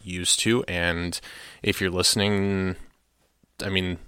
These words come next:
at the time we drop this, then happy Easter to you all, and thank you for taking the time out of your holiday to, uh, hear what I have to say. You know, um, I feel like these, uh, sit rep episodes are,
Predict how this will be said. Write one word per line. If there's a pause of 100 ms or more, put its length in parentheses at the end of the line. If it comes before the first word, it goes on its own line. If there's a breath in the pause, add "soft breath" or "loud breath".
(180)
at
the
time
we
drop
this,
then
happy
Easter
to
you
all,
and
thank
you
for
taking
the
time
out
of
your
holiday
to, (600 loud breath)
uh, (320)
hear
what
I
have
to
say. (160)
You
know,
um,
I
feel
like
these, (260)
uh,
sit
rep
episodes
are,